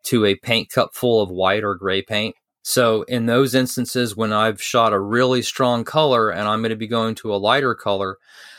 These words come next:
I will oftentimes take, take the time to put the brush through a complete, you know, three soak cleaning, um, in which case that, that lessens the chance to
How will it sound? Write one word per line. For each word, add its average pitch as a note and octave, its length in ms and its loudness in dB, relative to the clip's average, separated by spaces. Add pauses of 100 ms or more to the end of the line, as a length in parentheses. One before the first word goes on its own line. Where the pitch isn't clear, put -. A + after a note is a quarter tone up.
(140)
I A2+ 180 2
will B2 180 4
oftentimes A#2 760 0
take, A#2+ 300 -2 (180)
take - 300 2
the - 80 -12
time G2+ 500 0
to G#2+ 240 -2
put - 260 0
the A#2 100 0
brush G#2 360 2
through G#2 380 0
a G2+ 120 -4
complete, G#2 600 -2
you G#2+ 120 -4
know, G2 400 -4
three A2+ 280 -2
soak - 560 0
cleaning, A#2 500 -2 (640)
um, G2 560 2
in G#2 160 -4
which G#2 240 0
case G2+ 300 2
that, - 260 -2
that G2 200 -2 (200)
lessens G#2+ 560 0
the F#2+ 100 -6
chance G2+ 420 -2
to G2 160 -6